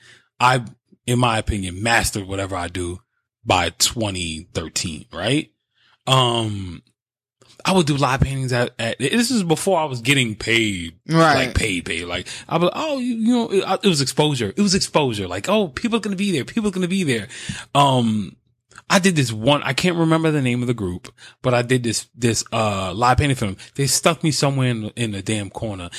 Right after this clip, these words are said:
Speaker 1: and I couldn't leave 'cause I agreed to be there. Like, my name was tagged in the video, so I'm like, "I
Speaker 2: Right.
Speaker 1: gotta show up. Like, I'm a man of my word." So, mind you, they, I was supposed to, so at that time, I would,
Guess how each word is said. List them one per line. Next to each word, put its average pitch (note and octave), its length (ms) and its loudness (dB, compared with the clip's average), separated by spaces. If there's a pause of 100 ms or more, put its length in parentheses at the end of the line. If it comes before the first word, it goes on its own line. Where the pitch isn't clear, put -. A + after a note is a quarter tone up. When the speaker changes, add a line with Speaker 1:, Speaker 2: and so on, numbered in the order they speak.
(120)
Speaker 1:
and C3 80 2
I C#3 40 4
couldn't F#3 260 2
leave F#3 220 4
'cause D3+ 140 2
I C#3 140 2
agreed B2+ 480 0
to A#2+ 100 2
be A2+ 320 0
there. E2 400 -4 (240)
Like, G#2 340 0 (200)
my C3 200 4
name C3+ 320 2
was A#2 220 0 (160)
tagged A#2 600 0
in A2 80 -4
the G#2+ 80 -4
video, C3+ 240 2
so C3 120 -4
I'm B2 60 -4
like, E3+ 120 0
"I E3 160 6
Speaker 2:
Right. D3 60 2
Speaker 1:
gotta D3+ 240 2
show A#2+ 300 0
up. C#3+ 240 0
Like, A#2+ 180 -2
I'm B2+ 200 -2
a B2 40 2
man B2+ 240 0
of B2+ 60 -2
my C3 160 0
word." C#3 460 -2 (320)
So, C#3 460 0 (360)
mind G#3+ 340 0
you, F3+ 220 -2
they, F#3+ 380 0 (440)
I F3 100 4
was G#3+ 120 -2
supposed F#3 280 -2
to, C#3+ 180 -4
so E3 120 2
at E3 180 0
that A3+ 140 0
time, A3 400 -2
I D#3 140 -2
would, D3+ 180 -2